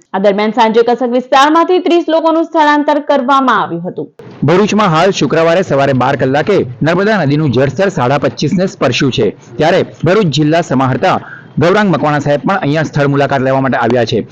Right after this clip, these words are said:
Speaker 2: ભરૂચમાં હાલ પૂરની કેવી પરિસ્થિતિ છે અને વહીવટીતંત્ર કેટલું સજ્જ છે, એ બાબતે આપણે સરને પૂછીશું.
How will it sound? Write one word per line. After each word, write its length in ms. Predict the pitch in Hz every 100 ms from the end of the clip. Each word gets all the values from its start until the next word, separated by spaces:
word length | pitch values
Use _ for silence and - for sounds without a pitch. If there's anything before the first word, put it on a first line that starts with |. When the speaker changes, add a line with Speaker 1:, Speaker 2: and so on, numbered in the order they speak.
| - -
Speaker 2:
ભરૂચમાં 480 | 160 190 185 202 180
હાલ 420 | - 139 160 196 170
પૂરની 300 | 160 143 165
કેવી 180 | 170 170
પરિસ્થિતિ 460 | 151 147 147 160 170
છે 140 | 196
અને 160 | 165 160
વહીવટીતંત્ર 560 | 139 147 156 151 147
કેટલું 280 | 156 131 147
સજ્જ 280 | 135 143 156
છે, 120 | 190
એ 120 | 151
બાબતે 360 | 147 135 143 160
આપણે 200 | - 139
સરને 280 | 123 123 151
પૂછીશું. 460 | 127 117 101 98